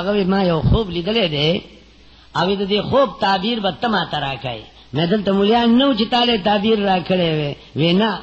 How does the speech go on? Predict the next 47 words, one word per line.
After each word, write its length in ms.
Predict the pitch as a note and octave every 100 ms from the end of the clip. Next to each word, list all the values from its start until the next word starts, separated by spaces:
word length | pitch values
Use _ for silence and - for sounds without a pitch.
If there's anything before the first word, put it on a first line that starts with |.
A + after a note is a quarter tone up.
| -
زه 160 | C#3+ E3+
تا 220 | A3 A3+
ته 120 | G3
په 120 | F3
تمه 300 | - G#3 A#3
وم 120 | A3 F#3
چې 80 |
دی 180 | E3+ F3+
به 100 | E3
رجب 280 | D3+ D3+ F3+ C3+
کې 80 | D3
راځي، 340 | C#3 C3+ F#3 A#3+ E3+ - - -
ا 60 |
دی 180 | C3 F3
به 100 | D#3+
ما 180 | D#3+ E3+
ته 120 | D#3+
د 100 | D3
خوب 260 | C3+ F3 F#3+ -
تعبیر 380 | C3+ B2+ C#3+ C3+ A2+
راکوي.» 480 | G#2+ G2+ G#2+ F2+ - - - - - - _ - - - - - - A2+
نه، 140 | B2+
خوب 280 | - D#3 C#3
دی 60 | D3+
وایه 320 | E3 A3+ A#3+
نو. 160 | A3+ - - - - - - - - - - -
ما 220 | C#3+ F3+
ته 160 | F3+ F#3
وایي 600 | G3+ A#3+ F3 A3 - - -
چې 80 | D3
ما 240 | D3+ F3
نبی 280 | E3 D#3+ F#3+
علیہ 120 | F3
السلام 420 | D3+ D3+ D#3+ F3+ D#3
په 120 | C#3+
خوب 240 | C3 D3+ B2
کې 60 | -
ولیده. 380 | A#2+ A2+ G#2+ - - - C3
ما 120 | D3+
نبی 240 | D3+ D#3
علیہ 100 | D#3+
السلام 380 | D3+ D3+ F3+ G3+ G#3 - - - - -
په 80 | C3
خوب 260 | E3+ D3+ -
کې 80 | A#2
ولیده. 440 | A2 G#2+ F#2+ F#2+ F#2 - -
مې، 100 | A#2